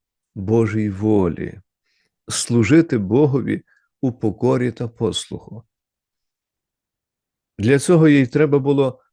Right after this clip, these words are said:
покластися на Бога без жодного сумніву,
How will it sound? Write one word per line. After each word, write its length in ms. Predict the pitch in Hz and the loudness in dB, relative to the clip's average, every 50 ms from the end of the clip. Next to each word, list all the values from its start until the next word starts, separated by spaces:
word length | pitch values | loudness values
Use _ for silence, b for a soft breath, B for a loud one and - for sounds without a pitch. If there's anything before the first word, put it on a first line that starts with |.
| b _ | b _
покластися 880 | - 135 127 113 - 123 127 139 151 147 - - 156 143 - - 147 127 | -4 -4 -4 -2 -2 0 2 2 2 0 -2 -4 -6 -4 -2 -2 -4 -2
на 120 | 117 117 | -2 -2
Бога 360 | 110 104 120 131 135 131 135 | -2 -2 -2 -4 -4 -4 -6
без 220 | 120 113 120 120 110 | -6 -6 -6 -6 -6
жодного 560 | 107 113 120 123 113 113 117 113 107 117 117 | -4 -4 -4 -4 -4 -6 -6 -6 -6 -6 -8
сумніву, 720 | 110 - - 131 117 104 95 95 101 104 - - - 101 | -8 -8 -4 -2 -2 -2 -2 -4 -6 -8 -8 -10 -16 -18